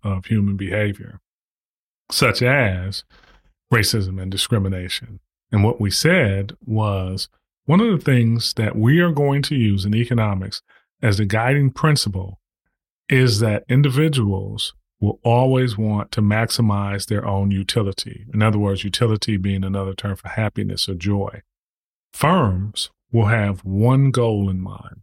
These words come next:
Firms will only want to maximize profits. That's our assumptions. Individuals want to maximize their utility or happiness. Firms want to maximize their profits. Therefore,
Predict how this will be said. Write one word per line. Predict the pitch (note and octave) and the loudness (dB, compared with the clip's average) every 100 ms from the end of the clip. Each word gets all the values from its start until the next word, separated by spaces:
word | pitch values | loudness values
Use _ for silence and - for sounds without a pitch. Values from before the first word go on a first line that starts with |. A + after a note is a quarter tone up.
| _ | _
Firms | - C#3+ D3 C3+ - | 0 2 2 0 0
will | G#2+ | -4
only | - B2 C3 | 2 2 2
want | A2 A2+ G#2+ | 0 -2 -4
to | - | -2
maximize | G2+ G2+ - G#2 F#2 F#2+ | -2 -2 -4 -6 -6 -8
profits. | - G2 F#2 - - - - _ _ _ | -6 -6 -6 -12 -14 -12 -12 _ _ _
That's | G#2 A2+ C3+ C3 | -2 2 2 0
our | A#2 G#2+ G2+ - | 0 -2 -6 -8
assumptions. | - - G2+ - - - - _ _ _ - | -4 0 0 -2 -6 -14 -20 _ _ _ -2
Individuals | F2+ F2 E3 F3 F3 F3 - _ _ _ | 0 2 4 4 2 -2 -8 _ _ _
want | G2+ G2 | -2 0
to | G2+ | 0
maximize | G2+ G#2 - G#2 G2 F2 | 0 0 -2 -2 -2 -2
their | G2+ | -2
utility | F#2 F#2+ - C#3 C3+ C3+ C3+ | -2 -2 0 0 0 -2 -4
or | B2 F2+ | -4 -2
happiness. | A#2 A#2+ B2 A#2 A2+ - - _ _ _ _ _ | -2 0 -2 -2 -4 -8 -14 _ _ _ _ _
Firms | C3 C3+ C3 C3 - | 2 4 4 0 -4
want | - G#2+ G#2 | -2 -2 -2
to | G#2+ | -2
maximize | G#2 G#2 - G#2 G2 F#2+ F#2+ F#2+ | -2 -2 -2 -2 -2 -4 -6 -8
their | - G2 | -4 -4
profits. | - G2+ F2 - - - _ _ _ - | -2 -4 -6 -12 -14 -14 _ _ _ 0
Therefore, | A2+ D3 - A2 F#2 - | 2 2 0 -4 -4 -10